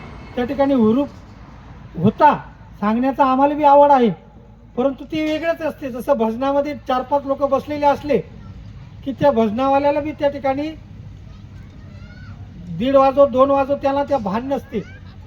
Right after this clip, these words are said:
म्हणून या ठिकाणी दा-, वैराग बाबांनी आम्हाला ही सेवेचं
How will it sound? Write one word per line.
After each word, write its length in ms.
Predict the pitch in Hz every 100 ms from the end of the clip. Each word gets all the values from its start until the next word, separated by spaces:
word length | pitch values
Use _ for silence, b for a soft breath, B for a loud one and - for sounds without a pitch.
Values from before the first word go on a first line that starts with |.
| - - - - - - - - -
म्हणून 360 | 214 269 294 294 - 160
या 120 | 226
ठिकाणी 360 | 240 240 262 269
दा-, 300 | 233 226 226
वैराग 360 | 202 214 247
बाबांनी 400 | 254 262 262 269
आम्हाला 360 | 262 240 254 262
ही 160 | 240
सेवेचं 580 | 226 220 233 254 254 269